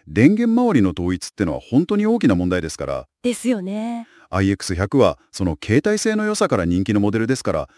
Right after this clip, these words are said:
Speaker 1: ユーエスビー-C対応への期待っていうのはかなり大きいと思います。何卒っていう言葉に、その切実さがなんかすごく出てましたね。
Speaker 2: いやー、ほんと何卒って感じですよね。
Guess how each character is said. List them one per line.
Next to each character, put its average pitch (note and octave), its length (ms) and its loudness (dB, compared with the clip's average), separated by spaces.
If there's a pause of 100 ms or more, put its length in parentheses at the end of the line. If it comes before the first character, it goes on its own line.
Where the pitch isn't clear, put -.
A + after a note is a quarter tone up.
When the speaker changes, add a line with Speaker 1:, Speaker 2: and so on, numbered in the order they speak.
(200)
Speaker 1:
ユ F#2 180 2
ー - 40 6
エ - 20 -4
ス C#3+ 100 -4
ビ C#3+ 120 4
ー - 40 4
-C C#3+ 180 2
対 C#3 220 0
応 G2+ 160 2
へ F2 60 0
の D2+ 100 -4
期 - 160 -18
待 G#2 160 2
っ - 20 -4
て - 160 -10
い G2+ 40 2
う - 20 2
の D#2+ 80 -2
は C2 80 -8
か - 160 -4
な G#2+ 80 2
り F#2 60 0
大 F2+ 160 0
き A2+ 120 -6
い F#2+ 40 -10
と D#2+ 80 -8
思 C2 100 -10
い C2 40 -10
ま B1+ 100 -12
す。 - 180 -14 (460)
何 B2 340 6
卒 G2 220 2
っ - 20 -10 (220)
て F#2+ 80 0
い F#2 40 2
う E2+ 60 -2
言 G2+ 180 -2
葉 G2 120 2
に、 D#2 200 -2
そ - 120 -8
の D#2+ 80 -6
切 G2+ 280 -8
実 C3+ 220 -6
さ C#3+ 120 4
が C3 280 4
な G#2+ 120 -2
ん - 20 -10
か E2+ 100 -8
す - 180 -6
ご B2 120 -4
く F#2 100 -6
出 F#2+ 80 0
て F2+ 80 -2
ま D2+ 120 -4
し - 60 -6
た C2 100 -10
ね。 C2+ 180 -14
Speaker 2:
い B3 80 -12
や C4+ 240 -4
ー、 - 20 -10
ほ B3 140 -6
ん F4+ 80 -4
と G4 100 -2
何 F#4 240 2
卒 D4 200 -2
っ B3+ 40 -4
て B3+ 140 -6
感 C4 160 -4
じ B3 80 -8
で C#4+ 80 -6
す B3 100 -8
よ G3 80 -4
ね。 G3+ 280 -10